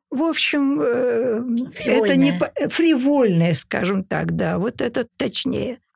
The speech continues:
Speaker 1: А Барков был действительно очень ценим, и те, кто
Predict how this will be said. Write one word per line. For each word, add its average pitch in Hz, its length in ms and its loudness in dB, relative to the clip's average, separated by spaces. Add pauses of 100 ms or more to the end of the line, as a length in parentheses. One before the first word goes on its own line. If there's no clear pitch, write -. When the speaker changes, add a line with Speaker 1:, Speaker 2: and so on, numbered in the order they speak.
Speaker 1:
А 226 380 0
Барков 240 460 -2
был 240 260 0
действительно 226 560 -4
очень 220 300 -2
ценим, 320 460 -2 (180)
и 196 100 -2
те, 262 340 -2
кто 214 680 -2